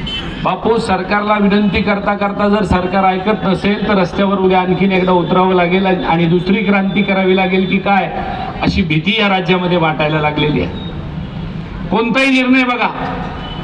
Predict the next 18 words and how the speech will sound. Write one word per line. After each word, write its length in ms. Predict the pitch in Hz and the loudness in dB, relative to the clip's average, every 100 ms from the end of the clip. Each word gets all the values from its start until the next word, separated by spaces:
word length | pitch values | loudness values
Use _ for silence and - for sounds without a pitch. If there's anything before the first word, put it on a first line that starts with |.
| - - - - - - - - - - - | -10 -10 -10 -10 -10 -10 -10 -12 -10 -10 -4
एखादा 360 | 208 214 240 254 | -2 -2 0 0
निर्णय 360 | 254 247 269 | 2 0 0
या 120 | 247 | 2
बाजूने 380 | 254 262 262 269 | 2 2 2 2
झाला 240 | 269 240 262 | 2 0 0
का 100 | 262 | 2
दुसऱ्या 320 | 247 247 240 | 2 2 2
जातीला 320 | 226 220 226 | 0 0 0
त्या 200 | 220 226 | 0 0
बाजूने 320 | 233 226 226 | 0 0 2
उभं 220 | 226 214 220 | 2 2 2
करायचं 340 | 220 220 208 | 0 0 0
आणि 280 | 247 190 208 - | 0 0 -2 0
कोणत्याही 360 | 202 196 240 | 2 2 2
बाबतीत 360 | 240 202 - 196 | 2 0 0 2
हीच 200 | 160 240 | 2 2
भूमिका 400 | 165 156 165 156 | 4 4 2 0
घ्यायची. 320 | 139 127 127 | 0 0 -2